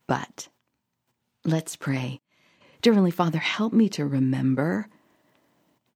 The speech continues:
that just because I'm under attack does not mean I'm going to be defeated. Just because it seems that everyone is against me doesn't mean I am outnumbered, because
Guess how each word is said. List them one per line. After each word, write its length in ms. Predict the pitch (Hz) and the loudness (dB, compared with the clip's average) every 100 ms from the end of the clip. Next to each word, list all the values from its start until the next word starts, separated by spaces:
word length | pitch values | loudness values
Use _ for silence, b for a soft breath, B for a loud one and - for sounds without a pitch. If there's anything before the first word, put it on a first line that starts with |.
| - | -2
that 180 | 170 - | -2 2
just 260 | 175 - | 0 2
because 340 | 220 208 185 180 | 0 0 -2 0
I'm 220 | 185 185 | -2 0
under 280 | 151 147 147 | 0 0 -2
attack 520 | 156 - 151 135 - | -6 -4 -4 -4 -6
does 180 | 139 - | -4 2
not 380 | 147 139 147 170 | 4 2 0 0
mean 160 | 165 | 2
I'm 120 | 165 | 2
going 240 | 156 143 135 | 0 0 0
to 80 | 139 | -2
be 140 | 139 | -6
defeated. 640 | - 135 - 135 135 - - b b b | -6 -8 -4 -4 -4 -10 -14 b b b
Just 320 | - 180 - | -2 -2 0
because 420 | 254 - 220 208 | -2 0 0 0
it 140 | 139 - | -2 -6
seems 400 | - 160 147 - | 2 4 4 2
that 180 | 139 - - | -8 -10 -6
everyone 720 | 226 240 - - 180 147 139 | -4 -4 -6 -4 -2 -2 -4
is 160 | 135 - | -6 -8
against 460 | 135 135 135 - | -4 -2 -2 -2
me 240 | 127 - - b b b | -2 -2 -8 b b b
doesn't 400 | - 156 170 160 | -2 0 0 0
mean 300 | 170 147 131 - | 4 4 2 -2
I 120 | 156 | -2
am 180 | 139 135 | 0 -2
outnumbered, 720 | 139 139 - 131 131 143 - - _ _ b b b b | -2 -4 -2 -2 -2 -4 -10 -16 _ _ b b b b
because 360 | 185 175 160 | -2 0 -2